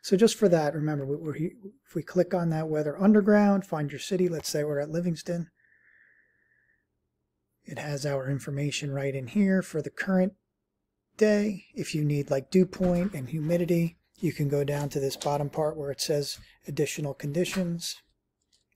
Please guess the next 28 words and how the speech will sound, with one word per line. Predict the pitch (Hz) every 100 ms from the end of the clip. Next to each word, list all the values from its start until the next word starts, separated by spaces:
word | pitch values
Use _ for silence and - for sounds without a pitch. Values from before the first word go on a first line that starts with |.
| _ 165
Okay, | - 151 160
and | 147
if | 170
you |
need | 165 170
any | 156
past | - 165 156 -
information, | 165 151 151 151 147 - 143 - - - - -
you're | 156
going | 147 139
up | -
to | 139
this | 139 -
tab | 156 135 139
where | 135
it | 131
says | - 147 -
history. | 151 - - 147 - _ _ _ _ _ _ _ _ _ _ _ _ _ _
Clicking | - 156 160 147
on | 139 147
that, | 180 180 - _ _ _ _ _ _ _ _ _ _ _ _ _ _ _ _ _ _ _ _ _ -
going | 156 135 135 123 _ _ -
back | 165 147 -
to | 147
the | 139
date | 170 190
you | 214 185
need, | 180 185 180 180